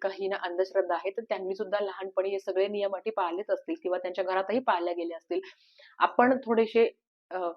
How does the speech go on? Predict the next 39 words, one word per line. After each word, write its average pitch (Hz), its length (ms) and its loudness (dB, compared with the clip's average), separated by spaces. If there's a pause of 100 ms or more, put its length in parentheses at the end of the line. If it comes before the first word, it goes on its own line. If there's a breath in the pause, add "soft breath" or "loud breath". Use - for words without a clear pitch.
(120)
मोठे 196 260 -2
होतो 185 320 2
किंवा 180 340 0
शिक्षण 214 400 -6
घेतलेलं 175 360 2
असतं, 180 180 -6
ह्या 185 120 -2
गोष्टी 185 340 0
मानत 190 360 -2
नाही, 151 140 -4
पण 202 160 4 (440 loud breath)
गावाकडे 214 460 6
या 214 120 2
सगळ्या 196 420 2
चालीरीती, 190 640 2
परंपरा 185 640 -2
खूप 226 200 -2
सुंदर 196 360 4
पाळल्या 165 360 0
जातात 160 340 -4
आणि 160 200 -8
खरंच 240 280 0
कधी-कधी 190 340 -4 (440 loud breath)
गावातल्या 226 540 4 (100)
त्या 208 140 2
लोकांचा 196 420 -2
हेवा 165 320 -4
वाटतो 160 320 -6
की 165 220 -6 (1000 soft breath)
तिथे 214 200 2
प्रत्येक 220 460 2
सण 208 300 2
आनंदाने 185 480 -2
आणि 185 380 -8
उत्साहाने 185 460 -6
साजरे 170 320 -4
केले 143 260 -2
जा-, 143 320 -6
जातात. 147 220 -2